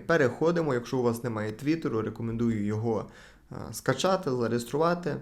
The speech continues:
Зразу бачимо, що пост підтягується, нажимаємо «Опублікувати», тим самим все, ми пост опублікували, вертаємося назад і забираємо нагороду.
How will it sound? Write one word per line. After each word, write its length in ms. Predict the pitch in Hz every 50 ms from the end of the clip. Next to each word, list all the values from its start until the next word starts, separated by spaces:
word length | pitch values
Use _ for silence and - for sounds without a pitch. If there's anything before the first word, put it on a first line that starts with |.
| - - - - - - - -
Зразу 320 | 117 117 117 123 117 120 117
бачимо, 400 | 120 120 120 120 113 113 113 113
що 220 | - - - 123
пост 360 | - - 135 123 113 113 - - - -
підтягується, 760 | 135 120 120 180 175 185 185 180 170 160 151 - - - - -
нажимаємо 600 | 123 131 123 131 127 131 123 117 117 110 110 104
«Опублікувати», 1000 | - 139 131 127 120 117 117 123 120 - 170 180 202 196 185 190 - 165 131 117 - - - -
тим 180 | - 175 156 139
самим 460 | - - 175 180 175 175 165 143 139 - -
все, 280 | - - - 127 110 107
ми 220 | 117 127 131 117
пост 340 | 117 - 117 110 107 - -
опублікували, 800 | 151 143 - 127 131 135 135 - - 160 190 202 202 190 180 175 175 - - - -
вертаємося 640 | 127 131 127 - 131 127 120 117 113 110 - - 113
назад 500 | 123 139 143 143 160 175 175 175 175 - - - - - - - - - - - - - _ _
і 340 | - - 120 123 123 117 - -
забираємо 1000 | 123 117 117 139 123 117 123 120 120 123 131 135 135 131 127 123 127 117 117 - -
нагороду. 640 | 123 120 117 120 123 131 123 117 110 104 - -